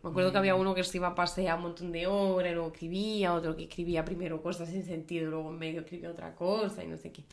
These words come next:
Speaker 2: Yo cuando estudiaba usaba una técnica que nos contó la profesora de historia de arte contemporáneo. No sé hasta qué punto esta anécdota que voy a contar es cierta,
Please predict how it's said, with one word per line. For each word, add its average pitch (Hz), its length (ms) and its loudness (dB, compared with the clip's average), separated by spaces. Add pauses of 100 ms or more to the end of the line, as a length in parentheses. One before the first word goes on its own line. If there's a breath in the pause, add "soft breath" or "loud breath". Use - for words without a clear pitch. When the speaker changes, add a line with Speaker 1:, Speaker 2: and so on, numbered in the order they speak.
Speaker 2:
Yo 135 160 0
cuando 139 220 4
estudiaba 147 580 4
usaba 147 300 2
una 147 280 -2
técnica 143 420 -2
que 123 60 -4
nos 120 140 -6
contó 123 320 -4
la 143 100 0
profesora 135 340 -2
de 131 60 -2
historia 131 440 -4
de 120 100 0
arte 131 180 0
contemporáneo. 127 640 -2 (120)
No 131 160 0
sé 139 80 0
hasta 139 140 0
qué 135 80 -4
punto 135 220 -4
esta 127 160 -4
anécdota 127 300 -2
que 131 60 0
voy 127 100 4
a 123 40 4
contar 127 260 2
es 127 140 -2
cierta, 135 540 -2